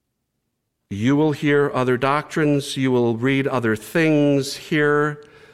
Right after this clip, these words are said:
things on social media that would say the complete opposite, universalism, that God's gonna just wipe the slate clean. That's all a lie. It's all fabricated to lead you away from the truth.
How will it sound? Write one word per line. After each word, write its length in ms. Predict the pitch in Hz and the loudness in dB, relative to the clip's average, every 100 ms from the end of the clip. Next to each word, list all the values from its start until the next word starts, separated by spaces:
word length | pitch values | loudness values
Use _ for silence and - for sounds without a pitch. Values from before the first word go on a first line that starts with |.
| _ | _
things 480 | - 156 139 131 - | -4 2 2 2 -2
on 300 | 127 117 120 | -2 0 0
social 500 | - 131 123 - 120 | 0 0 0 0 0
media 320 | 127 139 139 | 2 2 2
that 100 | 123 | 0
would 140 | 117 113 | -2 -4
say 220 | - 117 | 0 0
the 80 | 110 | 0
complete 480 | - 98 - 95 147 | -2 -6 -2 0 0
opposite, 720 | 190 - 156 - 160 - - - _ _ - - | 0 -2 -6 -2 -2 -2 -18 -20 _ _ -20 -6
universalism, 1080 | 110 107 123 165 165 165 151 139 143 135 113 | -2 0 0 -2 0 0 2 2 2 2 2
that 180 | 101 | -2
God's 260 | 123 113 107 | 0 -2 -2
gonna 240 | 120 101 | -2 -2
just 240 | 95 104 113 | -2 -6 -2
wipe 300 | 107 101 - | -2 -2 -6
the 60 | |
slate 340 | 85 - 95 - | -12 -4 -4 -4
clean. 680 | - 160 147 147 143 143 - - - - - | -4 0 2 2 0 -2 -16 -20 -20 -20 -8
That's 200 | 123 - | -8 -4
all 440 | 147 131 131 131 | 0 2 2 0
a 20 | |
lie. 380 | 120 104 101 101 | 0 2 2 0
It's 160 | 104 120 | -2 -2
all 180 | 110 110 | -2 -2
fabricated 800 | - 101 104 - 104 95 101 | -2 -2 -2 -4 -2 -2 -2
to 120 | - 95 | -4 -4
lead 240 | 104 104 | -4 -2
you 120 | 113 | -2
away 180 | 101 104 | 2 0
from 220 | 101 113 | 0 -4
the 60 | 110 | -4
truth. 520 | - 87 85 - | -4 -6 -6 -10